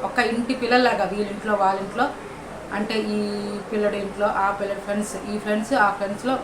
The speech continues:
మొత్తం, ఆ, నేను చెప్పాలనుకుంటే ఏంటంటే మీకు అర్థమవుతుందో లేదో, అర్థం చేసుకుంటారు అనుకుంటున్నాను. చాలా కలిసిమెలిసి పండగైనా, పున్నాన, పెళ్ళైనా, చావైనా, పుట్టుకైనా మొత్తం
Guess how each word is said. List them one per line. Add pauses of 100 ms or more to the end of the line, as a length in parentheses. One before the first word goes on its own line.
(100)
మొత్తం, (1200)
ఆ, (360)
నేను
చెప్పాలనుకుంటే
ఏంటంటే
మీకు
అర్థమవుతుందో
లేదో, (1040)
అర్థం
చేసుకుంటారు
అనుకుంటున్నాను. (300)
చాలా
కలిసిమెలిసి (220)
పండగైనా,
పున్నాన,
పెళ్ళైనా,
చావైనా,
పుట్టుకైనా (520)
మొత్తం